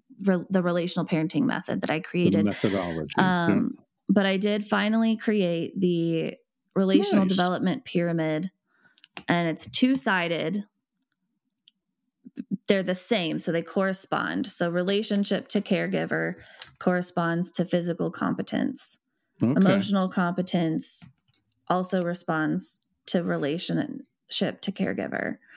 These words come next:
Speaker 2: Gotcha.
Speaker 1: And then as we
Speaker 2: Cool.
Speaker 1: develop, as we develop social competence, we develop relationship to non-caregivers. And
Speaker 2: Okay.
Speaker 1: as we develop cognitive competence, we develop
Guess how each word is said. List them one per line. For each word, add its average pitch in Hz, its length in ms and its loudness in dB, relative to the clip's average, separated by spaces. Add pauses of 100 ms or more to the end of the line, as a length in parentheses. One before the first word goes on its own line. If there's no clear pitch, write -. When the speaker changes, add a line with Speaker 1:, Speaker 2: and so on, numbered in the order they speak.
(140)
Speaker 2:
Gotcha. 104 280 0
Speaker 1:
And 180 140 2
then 175 520 0 (400)
as 175 240 0
we 202 80 2
Speaker 2:
Cool. 226 80 6
Speaker 1:
develop, 175 560 0 (760)
as 165 200 0
we 175 120 2
develop 160 440 -2
social 220 420 0
competence, 175 880 -2 (460)
we 180 120 2
develop 170 580 -2
relationship 180 880 -2
to - 140 -2
non-caregivers. 185 1120 -2 (600)
And 180 460 4
Speaker 2:
Okay. - 100 -2
Speaker 1:
as 170 400 -2
we 175 180 0
develop 165 540 0 (420)
cognitive 190 580 0
competence, - 880 -2 (380)
we 170 140 0
develop 165 560 -2